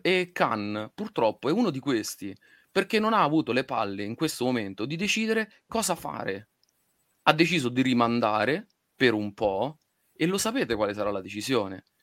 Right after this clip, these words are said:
Che lui dirà, come ha detto Flavio, tutto a tarallucce e vino, dirà, "Va bene, parlatevi un attimino voi, magari risolvete la situazione." Il problema è che tra otto mesi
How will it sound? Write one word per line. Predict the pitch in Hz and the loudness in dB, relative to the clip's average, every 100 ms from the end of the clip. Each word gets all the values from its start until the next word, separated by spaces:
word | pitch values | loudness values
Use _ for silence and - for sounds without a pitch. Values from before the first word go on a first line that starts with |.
| _ | _
Che | - | 2
lui | 165 175 | 4 4
dirà, | 123 117 107 - _ _ _ | 4 6 4 2 _ _ _
come | - 156 | 6 6
ha | |
detto | 160 175 175 | 6 2 2
Flavio, | 160 131 110 104 - _ _ _ | 6 6 6 2 -4 _ _ _
tutto | - 147 | -4 0
a | 120 | 2
tarallucce | 113 113 120 123 147 | 4 4 2 0 -2
e | |
vino, | 147 160 127 139 - _ | 2 4 4 2 -4 _
dirà, | 123 120 120 | 4 6 8
"Va | 202 | 4
bene, | 202 143 117 - _ - - | 2 2 2 -4 _ -20 2
parlatevi | 160 226 294 269 | 2 2 0 0
un | 226 | 0
attimino | 208 - 185 185 | -2 -4 -2 0
voi, | 165 156 | 2 2
magari | 120 123 170 | 2 2 0
risolvete | 135 117 117 117 110 | -2 -2 -2 -2 -2
la | 110 | -2
situazione." | 107 107 - 127 104 98 - _ _ _ _ _ _ | -4 -8 -4 -2 -2 -6 -14 _ _ _ _ _ _
Il | - | -8
problema | 151 208 190 123 117 127 - _ _ | -4 0 2 2 0 -4 -12 _ _
è | - | -2
che | 165 | 0
tra | 160 185 | 4 2
otto | 214 190 | 4 0
mesi | 165 98 104 110 | 0 -2 -4 -6